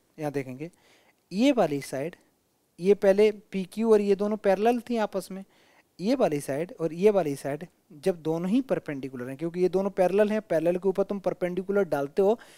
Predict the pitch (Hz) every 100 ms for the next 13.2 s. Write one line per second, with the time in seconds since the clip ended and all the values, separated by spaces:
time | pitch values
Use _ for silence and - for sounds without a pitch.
0 | _ _ _ _ - 165 - 180 147 202
1 | 208 185 190 190 190 196 196 147 160 175
2 | 196 202 185 - 196 180 170 - 240 -
3 | _ _ _ 220 220 226 190 143 113 107
4 | - 123 - _ _ 247 226 262 233 190
5 | 262 233 247 262 269 175 185 233 - 285
6 | - 196 175 214 214 165 139 117 _ -
7 | 175 214 196 185 - - 160 185 208 143
8 | 151 202 - 190 226 220 196 156 147 143
9 | 117 113 165 180 - _ _ _ 170 214
10 | 214 180 156 175 196 170 202 - - 202
11 | 220 - - 180 208 - 240 - _ _
12 | _ _ _ _ _ _ _ _ _ 208
13 | 220 208